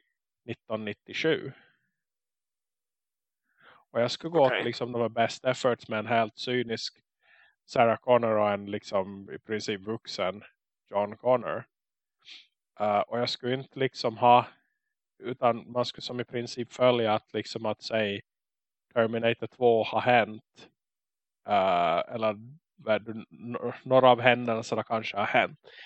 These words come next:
Speaker 1: Men att man kommer till den här. Här kommer nu Judgment Day.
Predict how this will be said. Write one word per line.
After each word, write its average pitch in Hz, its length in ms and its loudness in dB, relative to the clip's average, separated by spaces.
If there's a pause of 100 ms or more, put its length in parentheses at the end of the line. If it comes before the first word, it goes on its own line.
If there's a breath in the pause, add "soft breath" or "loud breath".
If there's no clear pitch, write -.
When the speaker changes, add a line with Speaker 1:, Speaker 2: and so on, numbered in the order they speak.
(180 loud breath)
Speaker 1:
Men 123 140 -2
att 101 80 -4
man 120 180 -2
kommer 117 340 -6
till 104 320 -8
den 117 200 -10
här. 110 280 -4 (1300)
Här 131 400 4 (220 loud breath)
kommer 135 320 2
nu 127 80 0 (100)
Judgment 110 580 -2
Day. 117 380 0